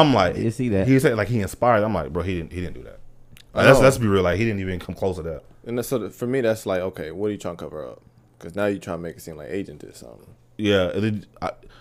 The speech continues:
Speaker 1: after watching, uh, going
Speaker 2: What
Speaker 1: back
Speaker 2: if
Speaker 1: and
Speaker 2: it's genuinely how he feels, though? What if he feels like
Speaker 3: He can't feel like that.
Speaker 2: What if he really feels like Agent put that into somebody's head based
Speaker 3: Wait.
Speaker 2: off what Agent said?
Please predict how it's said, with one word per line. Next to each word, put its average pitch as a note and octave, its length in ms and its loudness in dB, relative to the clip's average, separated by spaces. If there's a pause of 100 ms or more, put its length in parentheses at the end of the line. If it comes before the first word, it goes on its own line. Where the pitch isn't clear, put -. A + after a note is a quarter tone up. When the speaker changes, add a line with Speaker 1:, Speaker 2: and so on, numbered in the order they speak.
(420)
Speaker 1:
after B2 300 2
watching, A2+ 520 2
uh, F2 280 0
going G2+ 240 0
Speaker 2:
What C3 100 6
Speaker 1:
back - 100 2
Speaker 2:
if E3 60 2
Speaker 1:
and C#3 40 2
Speaker 2:
it's G2 100 -2
genuinely C#3 340 -2
how B2+ 180 -2
he A2+ 60 -2
feels, A2 320 -6
though? - 220 -10
What F2+ 140 -2
if F#2 80 -2
he G2 100 -4
feels F#2+ 260 -2
like F2+ 300 -4 (160)
Speaker 3:
He C3 100 -4
can't C#3 180 0
feel D3+ 140 -2
like F#2+ 200 -2
that. - 260 -12 (1000)
Speaker 2:
What F2+ 200 -4
if F#2+ 80 -8
he F2+ 260 -8 (360)
really F#2 360 -6 (100)
feels F2+ 460 -2
like D#2+ 380 -2 (340)
Agent F2 460 -6
put F2+ 260 2
that E2 240 -4
into D#2+ 420 -8
somebody's E2 560 -8
head F2 400 -12
based - 80 -6
Speaker 3:
Wait. B2+ 180 0
Speaker 2:
off E2 140 -10
what D#2+ 140 -12
Agent E2 300 -12
said? F#2 280 -12